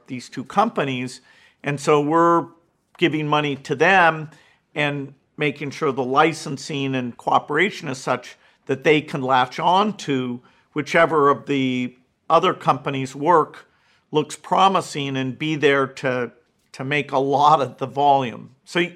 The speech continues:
yes, I'm very pleased with the cooperation. We didn't practice for this the way we should have,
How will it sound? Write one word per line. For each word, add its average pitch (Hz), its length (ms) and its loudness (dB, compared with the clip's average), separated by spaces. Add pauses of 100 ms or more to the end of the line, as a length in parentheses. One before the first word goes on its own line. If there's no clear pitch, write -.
(120)
yes, 185 320 4
I'm 175 240 4
very 214 320 6
pleased 175 600 -6 (580)
with 156 160 -2
the 156 100 -2
cooperation. 143 800 2
We 180 120 -2
didn't 247 280 4
practice 202 560 2
for 202 140 -6
this 208 280 -2
the 180 100 -8
way 165 180 0
we 160 140 -6
should 156 260 -2
have, 165 280 0